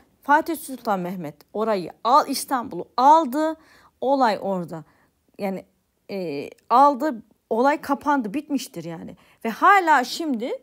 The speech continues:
ve hala şimdi İstanbul, e, İstanbul yerinde yani. Hala çok şükür İstanbul hala bizde.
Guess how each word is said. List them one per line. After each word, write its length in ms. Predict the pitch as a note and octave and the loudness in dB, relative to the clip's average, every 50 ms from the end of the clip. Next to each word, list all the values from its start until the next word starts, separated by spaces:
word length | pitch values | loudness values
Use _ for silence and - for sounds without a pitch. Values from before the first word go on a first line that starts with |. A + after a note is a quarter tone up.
| _ _ _ _ _ _ _ _ _ _ _ _ _ _ _ _ _ - | _ _ _ _ _ _ _ _ _ _ _ _ _ _ _ _ _ -12
ve 120 | G3+ G#3 G#3 _ - | -12 -12 -12 _ -14
hala 460 | - - D#4+ E4+ E4 D4+ C#4 C4+ C#4 | -6 -2 0 0 0 0 0 -2 -2
şimdi 260 | C4+ F4 E4 D#4 D#4+ | -4 -10 -12 -12 -10
İstanbul, 540 | D#4 - - - D#4+ D#4+ D#4+ D#4 E4+ F#4 F#4+ G4 _ _ _ _ _ _ _ _ - | -10 -8 -4 -2 -2 -2 -2 -4 -6 -8 -8 -10 _ _ _ _ _ _ _ _ -8
e, 340 | G#3 A3+ A3+ G#3+ G#3 G3 - | -4 -4 -2 -2 -4 -6 -6
İstanbul 500 | - A#3 - - D4+ D4 C4+ D4+ D#4 C4+ | -8 -8 -4 -2 0 0 0 0 -2 0
yerinde 360 | C4+ C4+ C4+ C#4 C4 B3 A#3 | 0 0 0 0 -2 -2 -2
yani. 440 | G3 F#3 F3 E3 E3 D#3+ D#3 F3 - _ _ _ _ _ _ _ _ _ _ _ _ _ _ _ _ _ _ _ _ _ | -4 -4 -6 -6 -8 -10 -14 -16 -20 _ _ _ _ _ _ _ _ _ _ _ _ _ _ _ _ _ _ _ _ _
Hala 520 | _ _ - A#3+ A#3+ A#3+ A3 G#3+ G#3+ A3 A3 | _ _ -8 -4 -4 -4 -4 -4 -6 -8 -10
çok 240 | - A#3+ G#3+ - | -12 -14 -14 -14
şükür 320 | - - F#3+ - - D4 - - _ _ _ _ _ _ | -16 -20 -14 -12 -12 -12 -12 -14 _ _ _ _ _ _
İstanbul 540 | - A3 - - A#3+ G#3+ F#3+ F3+ G3+ A#3+ C4+ - _ _ _ _ _ _ _ | -14 -10 -6 -4 -4 -4 -4 -4 -8 -10 -10 -12 _ _ _ _ _ _ _
hala 480 | _ - B3 A3+ G3+ F#3+ A3 B3+ A3+ A3 | _ 2 4 4 4 2 0 -2 -2 -4
bizde. 360 | A#3+ A3 G3 F#3 C4 - | -6 -8 -8 -8 -8 -10